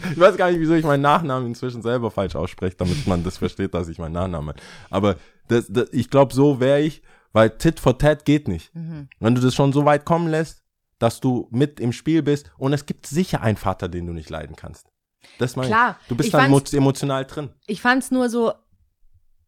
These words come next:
Speaker 2: also ich geh nicht drauf ein, weil ich werd's nicht so machen. Ich denke nicht, dass ich so machen werde. Ich,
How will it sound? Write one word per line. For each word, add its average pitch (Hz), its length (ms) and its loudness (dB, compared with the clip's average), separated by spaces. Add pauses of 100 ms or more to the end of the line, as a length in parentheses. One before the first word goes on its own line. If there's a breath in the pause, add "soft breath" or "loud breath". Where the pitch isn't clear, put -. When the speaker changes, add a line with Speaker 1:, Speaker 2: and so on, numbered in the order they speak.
(760)
Speaker 2:
also 208 120 0
ich 190 80 -4
geh 269 80 0
nicht 254 140 4
drauf - 100 -2
ein, 247 160 4
weil 202 120 6
ich 190 60 0
werd's 208 140 4
nicht 226 120 2
so 277 60 4
machen. 247 220 6
Ich 185 100 -4
denke 240 260 0
nicht, 254 200 0
dass 233 80 2
ich 233 120 -6
so 254 80 0
machen 240 260 0
werde. 226 300 0
Ich, 165 320 -10